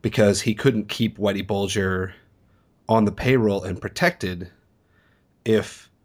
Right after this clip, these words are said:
he wasn't giving good information. But Whitey Bulger also wouldn't give information 'cause he doesn't believe in being a rat.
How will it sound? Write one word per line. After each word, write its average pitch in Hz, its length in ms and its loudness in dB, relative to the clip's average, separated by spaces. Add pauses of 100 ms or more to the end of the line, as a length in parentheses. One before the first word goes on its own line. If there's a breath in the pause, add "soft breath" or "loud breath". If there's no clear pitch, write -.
he 120 140 -2
wasn't 107 380 2
giving 98 260 -4
good 98 140 -4
information. 101 560 -2
But 95 180 -4
Whitey 98 300 -2
Bulger 113 400 2
also 98 300 -2
wouldn't 92 260 -4
give 90 160 -6
information 98 480 -2
'cause 95 160 -10
he 92 80 -8
doesn't 90 300 -4
believe 90 240 -6
in 85 80 -8
being 82 180 -8
a 78 60 -8
rat. 92 400 -2